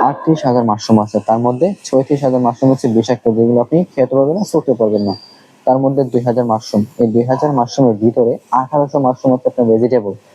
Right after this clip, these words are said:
যেগুলো আমরা স্যুপ হিসাবে হোটেলে আমরা পাই, স্যুপ, আহ, স্যুপ হিসাবে আপনারা দেখতে পাবেন ইনশাল্লাহ।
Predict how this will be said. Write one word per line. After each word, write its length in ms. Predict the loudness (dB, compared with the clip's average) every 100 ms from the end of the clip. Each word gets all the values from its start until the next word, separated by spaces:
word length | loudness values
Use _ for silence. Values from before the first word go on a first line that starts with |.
| -20 _ -2
যেগুলো 240 | 0 2 2
আমরা 160 | 0
স্যুপ 220 | -2 -2 -2
হিসাবে 260 | 0 0 0
হোটেলে 340 | 0 2 0 -2 -2
আমরা 180 | 0 0 0
পাই, 160 | 0 0 -10 -6
স্যুপ, 280 | 0 0 0 -6 -18 -20 -20 -20 -20 -20 -20 -20 -4
আহ, 140 | -2 0
স্যুপ 200 | 0 -2
হিসাবে 260 | 0 -2 -2
আপনারা 220 | 0 -2
দেখতে 200 | -2 -2
পাবেন 220 | -2 -2 -2
ইনশাল্লাহ। 340 | -2 0 -2